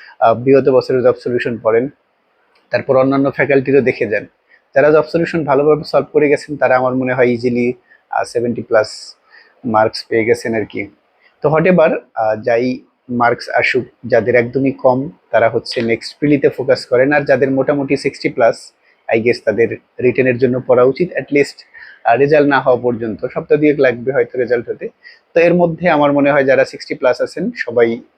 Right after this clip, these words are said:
আপনারা রিটেনের জন্য পুরোদমে পড়েন। আর যারা সিক্সটি ফাইভ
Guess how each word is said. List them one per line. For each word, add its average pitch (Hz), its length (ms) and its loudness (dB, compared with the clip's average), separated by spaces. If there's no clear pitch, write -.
আপনারা 107 480 -6
রিটেনের 120 340 -2
জন্য 113 200 -2
পুরোদমে 117 560 -4
পড়েন। 117 300 0
আর 110 160 0
যারা 120 240 2
সিক্সটি 156 320 -4
ফাইভ 131 260 2